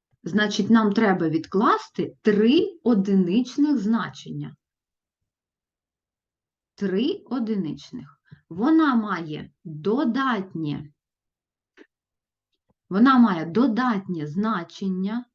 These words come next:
правильно? Ось у нас плюс, і ми заштриховуємо. Що тепер нам,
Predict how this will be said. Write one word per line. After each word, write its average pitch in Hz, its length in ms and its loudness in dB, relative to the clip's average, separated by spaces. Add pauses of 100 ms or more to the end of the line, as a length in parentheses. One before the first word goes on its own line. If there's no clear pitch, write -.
(160)
правильно? 214 600 -4
Ось 170 260 -12
у 156 40 -12
нас - 240 -14
плюс, 202 680 -6 (480)
і 349 260 -2
ми 254 280 2
заштриховуємо. 196 1400 -8 (3500)
Що 320 300 2
тепер 285 460 2
нам, 254 360 4